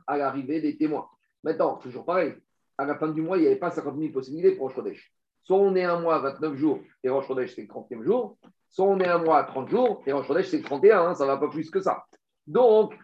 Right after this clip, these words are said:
dit l'Agmara, le problème, c'est que les habitants de Jérusalem,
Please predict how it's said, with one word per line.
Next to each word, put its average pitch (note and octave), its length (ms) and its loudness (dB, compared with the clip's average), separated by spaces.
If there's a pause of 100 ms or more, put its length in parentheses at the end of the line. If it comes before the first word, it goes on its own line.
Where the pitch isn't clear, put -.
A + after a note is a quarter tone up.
(160)
dit F3 80 -6
l'Agmara, F3 380 0
le C#3+ 60 -4
problème, G#3 280 -2
c'est G3 140 0
que F3 80 -4
les D#3+ 100 -2
habitants F#3+ 320 -2
de E3 60 -4
Jérusalem, C#3+ 500 -2